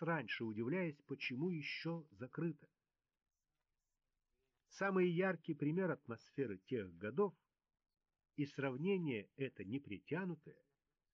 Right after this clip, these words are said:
полёт Гагарина и общий восторг, слёзы, ликование,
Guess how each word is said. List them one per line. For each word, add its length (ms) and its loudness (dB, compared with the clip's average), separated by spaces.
полёт 420 0
Гагарина 640 -4
и 100 4
общий 500 4
восторг, 720 -2
слёзы, 640 -2
ликование, 840 -4